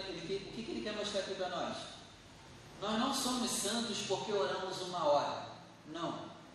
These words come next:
Ó, e não fique soberbo porque você ora mais de uma hora por dia. Não é essa a intenção. Não está fazendo do jeito errado. Não é isso que eu quero passar pra você. Mas por que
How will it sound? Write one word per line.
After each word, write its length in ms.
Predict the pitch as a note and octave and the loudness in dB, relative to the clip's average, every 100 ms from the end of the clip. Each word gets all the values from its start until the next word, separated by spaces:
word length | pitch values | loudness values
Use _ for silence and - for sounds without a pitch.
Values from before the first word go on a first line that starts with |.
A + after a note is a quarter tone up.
| - - - - - - - | -18 -18 -18 -18 -18 -10 4
Ó, 140 | G#3+ | 8
e 160 | G3 G#3 | 8 8
não 180 | C#4+ - | 6 4
fique 260 | D#4 D4+ | 2 2
soberbo 680 | - C#4 G3+ F3 A3 C4 A#3+ | 4 4 4 6 6 6 4
porque 240 | G#3 G#3+ | 2 2
você 560 | A3 G3+ G#3 G#3+ A3 - | 0 0 0 0 0 0
ora 520 | F3 F#3 G3 G3 G3 G3 - | 4 6 8 6 4 0 -2
mais 180 | F3 G3+ G#3 | 0 2 2
de 60 | |
uma 260 | G#3 F#3+ F3 | 4 6 8
hora 220 | F3 F3+ | 8 6
por 200 | F3+ E3 D#3+ | 4 2 0
dia. 400 | D#3 D#3 C#3+ - - - - C3+ | 0 0 0 -2 -6 -10 -8 -2
Não 200 | D#3+ F#3 | 0 2
é 140 | E3 | 2
essa 240 | E3+ E3 | 2 0
a 40 | E3 | -2
intenção. 520 | E3 E3 E3+ C#3+ C3 A2+ - - - - - - - - C3 | -4 -4 -4 -4 -6 -8 -12 -16 -20 -20 -20 -20 -20 -18 -10
Não 60 | |
está 180 | C3+ - | -8 -4
fazendo 380 | D#3 D#3+ D#3 D#3 | -2 -2 0 -2
do 60 | |
jeito 200 | D#3 - | -2 -4
errado. 400 | F#3 - - - - - - - - - - - - - - A2+ | -4 -4 -4 -8 -12 -18 -20 -20 -20 -20 -20 -20 -20 -20 -20 -14
Não 180 | A#2+ C#3+ | -6 -4
é 20 | |
isso 140 | D3 | -2
que 60 | - | -4
eu 140 | D#3 | -6
quero 120 | D3 C#3 | -6 -6
passar 240 | C3+ B2 | -6 -8
pra 140 | A2+ | -8
você. 260 | A2 - - - - - - - - - - - - - | -8 -8 -10 -14 -18 -20 -20 -20 -20 -20 -20 -20 -20 -10
Mas 160 | F#3+ G#3+ | -4 -2
por 340 | - D#4 C4 | 0 0 -2
que 140 | A#3+ | 0